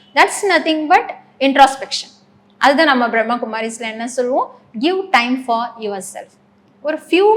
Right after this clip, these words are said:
minutes, minimum per day-ல மார்னிங் ஒரு ஃபைவ் மினிட்ஸ், ஈவினிங் ஒரு ஃபைவ் மினிட்ஸ்.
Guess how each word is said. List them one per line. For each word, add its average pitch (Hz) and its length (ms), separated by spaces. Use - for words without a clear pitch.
minutes, 214 280
minimum 320 380
per 226 80
day-ல 294 340
மார்னிங் 269 340
ஒரு 277 120
ஃபைவ் 262 280
மினிட்ஸ், 339 280
ஈவினிங் 226 300
ஒரு 196 160
ஃபைவ் 180 260
மினிட்ஸ். - 260